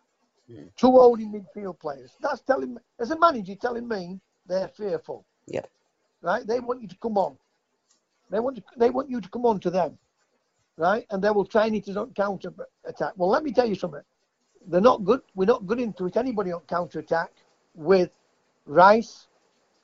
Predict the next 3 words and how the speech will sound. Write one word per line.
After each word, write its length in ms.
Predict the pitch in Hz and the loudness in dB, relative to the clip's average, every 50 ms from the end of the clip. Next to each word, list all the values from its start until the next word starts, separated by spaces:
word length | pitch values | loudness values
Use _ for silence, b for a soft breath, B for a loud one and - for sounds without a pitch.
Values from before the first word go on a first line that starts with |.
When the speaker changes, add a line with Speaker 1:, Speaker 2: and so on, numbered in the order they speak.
| _ _ _ _ - | _ _ _ _ -6
Speaker 2:
um, 600 | 180 170 170 165 160 160 160 156 151 156 151 156 165 _ _ _ _ _ _ _ _ _ _ _ _ _ _ _ - - - | -4 -2 -2 0 0 -2 -2 -4 -6 -10 -16 -18 -20 _ _ _ _ _ _ _ _ _ _ _ _ _ _ _ -18 -4 0
Phillips, 480 | 226 214 202 220 - - - - - _ _ _ _ _ _ _ _ _ _ _ _ _ _ _ _ _ _ _ _ _ _ _ - | 2 2 2 2 0 -4 -16 -20 -20 _ _ _ _ _ _ _ _ _ _ _ _ _ _ _ _ _ _ _ _ _ _ _ -14
because 380 | 160 170 - 226 208 185 - | -14 -4 0 2 2 2 0